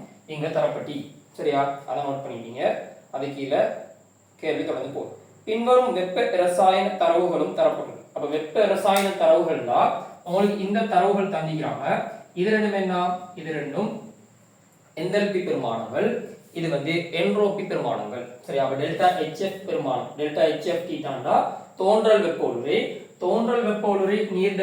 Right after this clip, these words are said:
பெருமானம் தந்திக்கிறாங்க, என் எச் த்ரீ தோன்றல் வெப்ப உள்ளுறை தந்திக்கிறாங்க. இது எல்லாமே என்ட்ரோபி பெருமானங்கள்,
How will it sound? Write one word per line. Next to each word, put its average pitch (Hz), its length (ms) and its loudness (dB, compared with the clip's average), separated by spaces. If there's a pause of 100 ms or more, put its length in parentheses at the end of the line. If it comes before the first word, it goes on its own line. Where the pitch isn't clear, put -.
பெருமானம் 160 440 0
தந்திக்கிறாங்க, 156 680 -2
என் 180 180 0
எச் 208 220 -2
த்ரீ 175 280 -2
தோன்றல் 165 360 -2
வெப்ப 156 180 -6
உள்ளுறை 156 280 -6
தந்திக்கிறாங்க. 123 420 -4 (480)
இது 175 160 2
எல்லாமே 196 500 2 (180)
என்ட்ரோபி 190 520 0
பெருமானங்கள், 135 580 0